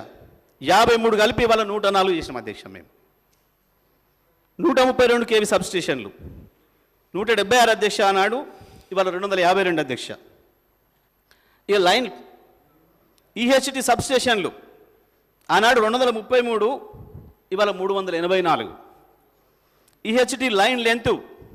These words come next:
కిలోమీటర్లలో, సర్క్యూట్ కిలోమీటర్స్లో ఆనాడు పదహారు వేల మూడు వందల డెబ్బై తొమ్మిది అయితే ఇవాళ ఇరవై ఎనిమిది వేల ఐదు వందల ఆరు అధ్యక్ష. ట్రాన్స్‌ఫర్మేషన్ కెపాసిటీ ఆనాడు పద్నాలుగు వేల తొమ్మిది వందల డెబ్బై మూడు అయితే ఇవాళ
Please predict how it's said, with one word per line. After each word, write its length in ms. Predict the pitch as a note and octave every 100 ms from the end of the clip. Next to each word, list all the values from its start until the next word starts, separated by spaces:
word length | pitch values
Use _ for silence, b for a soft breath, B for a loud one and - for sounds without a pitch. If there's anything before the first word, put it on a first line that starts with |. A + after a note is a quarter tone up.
| - - _ _ _ _ _ _ _ _ _ _
కిలోమీటర్లలో, 920 | A3 A#3+ A#3+ A3 G3+ F#3+ F3+ D4 E4+ -
సర్క్యూట్ 320 | F#3 F#3+ A3
కిలోమీటర్స్లో 760 | - F#3 F3+ E3+ D3+ F3 - - - - b b b -
ఆనాడు 340 | F#3+ G#3+ C4+
పదహారు 400 | C4+ G3+ A#3 B3
వేల 180 | B3 A#3+
మూడు 240 | G#3+ G#3+ A#3
వందల 160 | A3+
డెబ్బై 260 | F3+ F#3 A3
తొమ్మిది 260 | G#3 G#3
అయితే 240 | F#3 F#3 G3+ D#3 - - - _ _ _ _ F3+
ఇవాళ 180 | G#3
ఇరవై 320 | G3+ F#3+ G#3+ A3
ఎనిమిది 260 | G#3+ G#3
వేల 280 | F3+ G3 A3+
ఐదు 260 | G#3+ G3+ G3
వందల 220 | F#3+ E3
ఆరు 140 | D#3+
అధ్యక్ష. 320 | D3+ C3 - A2+ - _ _ _ _ _ _ b b b b b b b -
ట్రాన్స్‌ఫర్మేషన్ 720 | G#3 B3+ - C4 B3+ A#3+ A#3
కెపాసిటీ 800 | - G#3 C4 B3+ B3 B3 F3+ - - - - - _ _ _ _ _ _ _ _ -
ఆనాడు 340 | F#3+ A3 B3
పద్నాలుగు 440 | A#3 G3+ A#3 B3+ B3
వేల 160 | A#3+
తొమ్మిది 280 | A#3 G#3+ A3+
వందల 160 | A#3+ A3+
డెబ్బై 260 | G3 A3+
మూడు 180 | A3+ A3
అయితే 260 | G#3 G#3+ G#3
ఇవాళ 380 | G3+ G3+ F#3